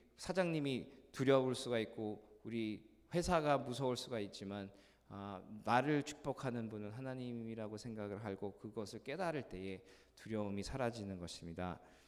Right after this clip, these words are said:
우리가 하나님의 백성으로 살아갔을 때에 우리를 축복해 주시는 하나님을 기억하고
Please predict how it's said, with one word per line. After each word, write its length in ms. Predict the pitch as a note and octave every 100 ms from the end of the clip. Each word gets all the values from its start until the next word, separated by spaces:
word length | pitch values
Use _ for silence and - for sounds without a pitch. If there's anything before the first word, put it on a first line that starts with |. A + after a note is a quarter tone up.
| - - _
우리가 460 | G#2+ A2+ B2+ B2 B2+
하나님의 720 | D#3 F3+ F#3 F3+ F3 E3+ D#3+
백성으로 680 | C#3 - - D3+ D3+ D3+ C#3+
살아갔을 680 | D3 D#3 D3 B2+ B2 - G2+
때에 420 | G2+ G2 G#2+ G2 - - - -
우리를 480 | G#2 G#2+ G#2+ G#2+ F2+ -
축복해 540 | - - - F#3+ F#3+
주시는 420 | D#3 C#3 - A2+ A2+
하나님을 480 | B2 A#2 A2 G#2+
기억하고 680 | G2 G#2 F#2+ - F2+ F#2+ F#2+